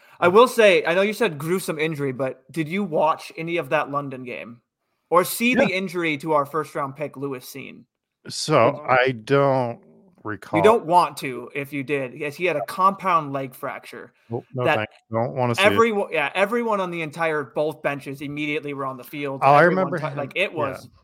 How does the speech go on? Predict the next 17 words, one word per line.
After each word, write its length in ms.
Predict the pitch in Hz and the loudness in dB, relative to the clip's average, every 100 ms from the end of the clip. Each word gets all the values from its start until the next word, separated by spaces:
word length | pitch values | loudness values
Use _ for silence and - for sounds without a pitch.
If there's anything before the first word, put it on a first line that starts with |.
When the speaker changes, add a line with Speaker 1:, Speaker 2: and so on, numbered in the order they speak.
| - - _ - | -20 -20 _ -10
Speaker 1:
yeah, 260 | 156 120 120 | -8 -8 -10
so, 400 | - 170 151 139 _ _ _ _ _ _ - | -4 -2 -2 -4 _ _ _ _ _ _ -6
uh, 400 | 170 170 156 131 - _ | 0 4 4 2 -10 _
I 60 | 180 | -6
mean, 160 | 190 185 | -2 2
I 40 | |
Speaker 2:
Yeah, 100 | 135 | 4
Speaker 1:
get, 200 | 208 - | 2 0
like, 20 | |
Speaker 2:
I 200 | 151 147 | 0 0
Speaker 1:
when 160 | 139 190 | 0 0
you 80 | 170 | 4
talk 40 | |
Speaker 2:
remember 200 | 196 190 | 4 6
him 60 | 180 | 4
Speaker 1:
about 120 | 151 | 2
Speaker 2:
getting 300 | 180 151 | 0 -2